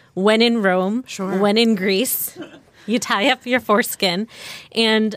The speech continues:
Speaker 1: so supposedly the religious authorities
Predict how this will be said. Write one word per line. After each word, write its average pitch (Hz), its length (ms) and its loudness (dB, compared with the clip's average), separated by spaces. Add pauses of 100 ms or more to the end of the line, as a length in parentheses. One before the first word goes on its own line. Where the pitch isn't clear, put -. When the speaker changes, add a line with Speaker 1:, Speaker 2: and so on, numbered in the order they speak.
(120)
Speaker 1:
so 240 480 4
supposedly 214 1120 2
the 190 840 -2
religious 190 600 -2
authorities 226 840 2